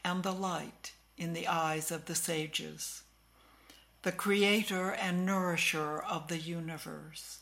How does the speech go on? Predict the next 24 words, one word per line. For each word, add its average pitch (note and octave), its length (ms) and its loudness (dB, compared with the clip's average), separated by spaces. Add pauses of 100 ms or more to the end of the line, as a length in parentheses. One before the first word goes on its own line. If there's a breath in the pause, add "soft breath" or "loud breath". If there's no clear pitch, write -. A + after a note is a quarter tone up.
(800 soft breath)
The F#3 140 0
origin F#3 680 0
of D#3 240 -4
the D#3+ 80 -4
universe, D#3+ 1080 -8
and F#3 220 0
also G3 560 2
its - 400 -6
death, - 320 -4 (480)
the F3+ 160 -6
end E3+ 260 -2
of E3 140 -8
all E3+ 200 -4
things. D#3+ 680 -10 (1500 loud breath)
I F3+ 180 8
am F3+ 220 4
the F#3 80 4
silence F#3+ 720 6
in F#3 180 4
which F#3+ 340 -2
the F3 100 2
divine F3 540 2
secret G#3 600 -2
dwells. D#3 680 -10